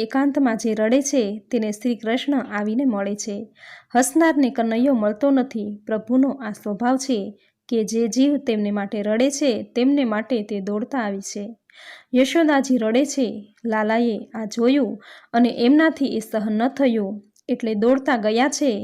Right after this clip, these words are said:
લાલાજી માની ગોદમાં બેઠા છે અને પિતાંબરથી માના આંસુ લૂછે છે. મા એ પણ પ્યાર કર્યો.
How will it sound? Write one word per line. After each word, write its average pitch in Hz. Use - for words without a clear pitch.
લાલાજી 254
માની 214
ગોદમાં 226
બેઠા 226
છે 208
અને 247
પિતાંબરથી 254
માના 208
આંસુ 214
લૂછે 262
છે. 208
મા 233
એ 208
પણ 208
પ્યાર 214
કર્યો. 254